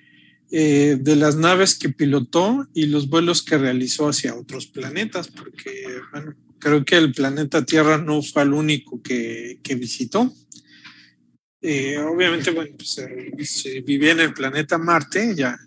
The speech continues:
llevaba dos y, pues, no sé, a lo mejor visitó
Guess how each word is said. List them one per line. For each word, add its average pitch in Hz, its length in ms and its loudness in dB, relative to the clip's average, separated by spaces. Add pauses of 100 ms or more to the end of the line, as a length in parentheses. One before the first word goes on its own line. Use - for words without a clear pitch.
(140)
llevaba 151 420 4
dos 175 440 0
y, 120 280 -8 (640)
pues, 147 140 -4
no 147 160 -2
sé, 165 160 2
a 165 80 6
lo 135 120 -2
mejor 147 520 2
visitó 127 1200 0